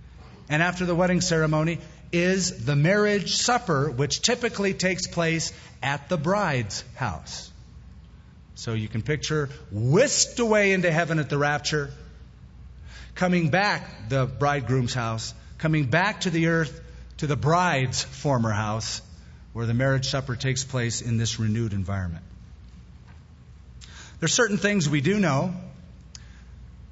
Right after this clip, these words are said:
Twelve hundred and sixty days till Jesus' return, seventy-five days for stuff.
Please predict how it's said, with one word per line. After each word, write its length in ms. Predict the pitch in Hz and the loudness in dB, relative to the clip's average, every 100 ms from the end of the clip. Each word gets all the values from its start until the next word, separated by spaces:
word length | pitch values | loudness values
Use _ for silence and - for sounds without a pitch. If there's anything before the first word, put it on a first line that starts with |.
| - - - - - | -20 -20 -20 -20 -16
Twelve 260 | - 156 170 | -2 2 4
hundred 200 | 160 165 | 4 2
and 100 | 139 | 0
sixty 340 | 151 165 - | 0 -2 -2
days 340 | 139 156 165 160 | 0 2 2 0
till 140 | 151 | -2
Jesus' 480 | 104 143 151 147 131 | 0 0 0 0 -2
return, 560 | 135 135 151 156 196 - - | -2 0 0 0 -4 -8 -8
seventy-five 760 | - 165 151 170 - 151 151 | -2 0 0 -2 0 0 2
days 300 | 147 156 160 | 0 0 -2
for 400 | - 139 131 120 - - - - | -2 0 0 0 -8 -18 -18 -10
stuff. 720 | - - - 147 160 - - | -2 0 0 0 0 -4 -14